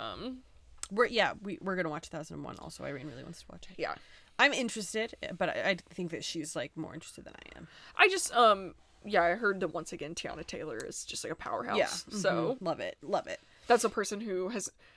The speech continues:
Speaker 1: put in a incredible performance for three years straight and not been recognized for
Speaker 2: Mm-hmm.
Speaker 1: it. So
Speaker 2: Mm-hmm.
Speaker 1: hopefully her time will come.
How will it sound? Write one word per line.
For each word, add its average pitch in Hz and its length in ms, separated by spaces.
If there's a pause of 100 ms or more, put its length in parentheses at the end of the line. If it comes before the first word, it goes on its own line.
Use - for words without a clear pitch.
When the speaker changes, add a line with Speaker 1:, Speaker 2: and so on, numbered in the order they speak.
(1300)
Speaker 1:
put 233 220
in 196 300 (500)
a 180 280 (120)
incredible 208 460
performance 202 580
for 196 140
three 196 220
years 185 220
straight 190 320
and 196 100
not 180 160
been 165 120
recognized 185 600
for 214 220
Speaker 2:
Mm-hmm. 247 180
Speaker 1:
it. - 40
So 170 400
Speaker 2:
Mm-hmm. 180 220
Speaker 1:
hopefully 190 280
her 180 120
time 175 220
will 185 80
come. - 300